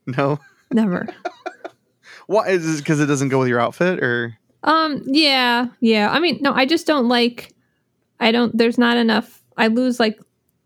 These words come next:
Speaker 2: tactile abilities with
Speaker 1: That's
Speaker 2: gloves.
Speaker 1: the point. You <laughs> literally are like, "I don't wanna touch this 'cause it's gross." I'm like, "Use gloves." And you're like, "But then I wouldn't be able to feel it." Yeah.
Speaker 2: <laughs>
Speaker 1: Yes, Michelle. Yes, correct.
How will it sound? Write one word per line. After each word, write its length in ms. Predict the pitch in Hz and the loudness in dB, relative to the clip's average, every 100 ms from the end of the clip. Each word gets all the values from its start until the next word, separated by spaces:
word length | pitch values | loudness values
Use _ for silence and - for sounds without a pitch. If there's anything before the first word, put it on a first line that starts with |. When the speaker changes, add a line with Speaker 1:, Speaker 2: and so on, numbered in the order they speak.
| _ - | _ -8
Speaker 2:
tactile 720 | 214 202 - 190 175 202 190 | -6 -6 -6 -4 0 0 0
abilities 720 | 202 185 190 214 226 233 233 - | 0 0 0 0 0 0 -2 -2
with 80 | - | 0
Speaker 1:
That's 180 | 175 - | 0 0
Speaker 2:
gloves. 280 | - 117 120 | 0 0 2
Speaker 1:
the 60 | |
point. 360 | 202 262 160 131 _ - | 2 2 0 -4 _ -6
You 220 | 175 165 | 0 2
<laughs> 100 | 180 | 4
literally 380 | 240 233 208 220 | 2 2 2 2
are 100 | 196 | 2
like, 160 | 208 185 | 2 0
"I 60 | |
don't 140 | 180 220 | 0 0
wanna 160 | 202 196 | 0 -2
touch 340 | 156 208 - | 0 0 0
this 180 | 180 147 | -4 -2
'cause 160 | 185 | -4
it's 120 | 170 - | -4 -2
gross." 260 | 220 202 | -2 0
I'm 80 | 175 | -2
like, 140 | 170 - - - | -2 -4 -14 -4
"Use 260 | 226 277 180 | 0 2 4
gloves." 300 | 254 262 175 | 2 2 0
And 60 | |
you're 60 | 180 | -2
like, 80 | 151 | 0
"But 100 | 208 | 0
then 100 | 277 | 0
I 40 | |
wouldn't 180 | 277 226 | 0 0
be 80 | 220 | -2
able 100 | 175 | -2
to 80 | |
feel 440 | 175 - 208 254 165 | -6 -4 0 2 0
it." 140 | 127 - | 0 0
Yeah. 280 | 180 226 135 - | 2 2 0 -6
Speaker 2:
<laughs> 40 | - - - | -20 -12 0
Speaker 1:
Yes, 300 | 208 226 190 | 2 2 0
Michelle. 480 | 233 151 139 156 185 - - | 0 0 0 -2 -4 -8 -4
Yes, 540 | 175 214 156 151 - - | 0 2 2 0 -2 -2
correct. 680 | - 208 220 175 139 - | 0 2 2 0 -4 -10